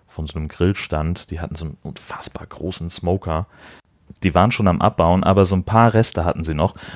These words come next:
Unter anderem Rindfleisch-Spare-Ribs. Das war geil. Also die waren,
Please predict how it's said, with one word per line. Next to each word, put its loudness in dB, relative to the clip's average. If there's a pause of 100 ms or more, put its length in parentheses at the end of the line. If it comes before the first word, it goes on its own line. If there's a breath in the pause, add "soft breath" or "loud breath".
(120)
Unter 4
anderem 4 (360 loud breath)
Rindfleisch-Spare-Ribs. 0 (1000)
Das -6
war -4
geil. -6
Also -2
die -2
waren, 4